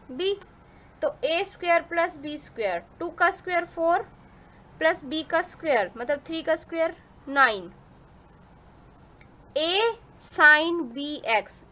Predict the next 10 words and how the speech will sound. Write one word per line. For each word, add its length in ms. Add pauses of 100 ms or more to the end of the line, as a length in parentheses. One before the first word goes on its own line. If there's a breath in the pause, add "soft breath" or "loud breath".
(100)
A 180
कितना 280
है, 180 (140)
टू, 180 (1080 soft breath)
और 120
ये 240
as 180
it 160
is 220 (1160)
sin 480